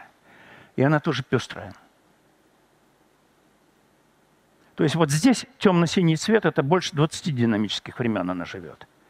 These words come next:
Жёлтый меньше, там красного здесь уже нету. Значит,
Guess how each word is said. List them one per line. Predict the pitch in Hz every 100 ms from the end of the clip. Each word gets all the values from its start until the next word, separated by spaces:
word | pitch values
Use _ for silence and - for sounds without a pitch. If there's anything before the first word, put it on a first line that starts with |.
| - - - - - -
Жёлтый | 135 208 196
меньше, | 165 135 104 -
там | - 117 123
красного | - 175 180 147 131
здесь | 139 -
уже | 117 123
нету. | 85 - - _ _ _ - - - - - -
Значит, | 143 160 175